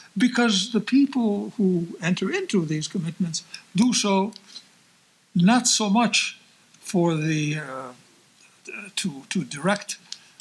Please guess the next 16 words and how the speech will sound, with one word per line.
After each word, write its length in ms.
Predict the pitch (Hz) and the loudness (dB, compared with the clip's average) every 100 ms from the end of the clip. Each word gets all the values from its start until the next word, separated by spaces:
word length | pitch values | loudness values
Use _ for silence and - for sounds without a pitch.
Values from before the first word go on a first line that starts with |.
| - | -14
the 80 | 190 | -8
country, 760 | - 208 190 196 175 175 170 151 | 0 0 0 0 2 2 0 -4
um, 520 | 139 135 131 131 - - | -10 -10 -12 -16 -14 -8
to, 100 | 165 | -8
for, 320 | - 190 151 | -4 -6 -6
for, 280 | - 180 - _ _ - - | -8 -10 -10 _ _ -16 -8
to 120 | - | -6
achieve 420 | 143 - 185 165 165 | -2 -2 -2 -2 -4
specific 540 | - 170 208 - 156 - _ - _ - | -4 -2 -2 -4 -10 -14 _ -20 _ 0
ends, 460 | 247 202 170 160 - - - - | 2 2 0 -4 -10 -20 -12 -2
but 160 | 196 | 0
rather 480 | 220 262 254 240 226 - _ _ _ | 4 4 4 0 -2 -10 _ _ _
to, 520 | - 202 190 190 190 - | 2 4 4 4 0 -2
uh, 360 | 185 170 170 156 | 0 0 -2 -2
to 120 | 175 | -4
bind 760 | 135 196 262 285 208 143 - | 2 6 8 6 4 0 -12